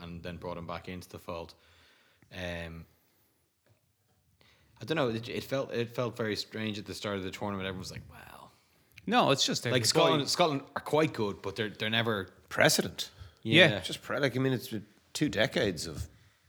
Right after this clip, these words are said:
Speaker 3: either poor or mixed performances.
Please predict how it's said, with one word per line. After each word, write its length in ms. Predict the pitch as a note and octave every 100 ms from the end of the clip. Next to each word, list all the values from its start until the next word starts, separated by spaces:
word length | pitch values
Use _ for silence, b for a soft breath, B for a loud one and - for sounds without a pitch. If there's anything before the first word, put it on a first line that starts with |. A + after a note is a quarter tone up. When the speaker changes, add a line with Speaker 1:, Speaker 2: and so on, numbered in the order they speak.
| _ _ _ _ _ _ b b b b b b b b _ _ _ -
Speaker 3:
either 360 | - F2 D#2 D#2 - -
poor 540 | - G2+ G#2 G2+ F#2+ G2
or 180 | E2+
mixed 400 | E2 F#2 F#2 -
performances. 800 | - D#2+ E2 G2+ G#2+ G2+ - -